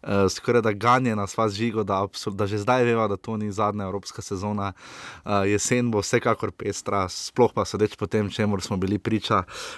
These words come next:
eh, sinoči. Midva, eh, sva se videla osem ur nazadnje, ne, eh, nazadnje, ko sem prišla v Maribor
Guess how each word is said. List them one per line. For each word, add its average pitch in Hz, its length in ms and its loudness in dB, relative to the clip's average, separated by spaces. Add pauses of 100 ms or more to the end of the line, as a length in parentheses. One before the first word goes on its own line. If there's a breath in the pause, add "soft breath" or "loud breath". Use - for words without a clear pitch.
(120)
eh, 104 120 2
sinoči. 120 540 2
Midva, 110 440 4 (160)
eh, 98 300 -4
sva - 180 -6
se 104 140 -4
videla 101 440 -2
osem 113 360 0
ur 127 80 2
nazadnje, 117 440 2
ne, 107 260 -4
eh, 104 220 -4
nazadnje, 101 400 2
ko 101 100 -8
sem 95 120 -12
prišla 101 260 0
v 107 80 2
Maribor 113 500 2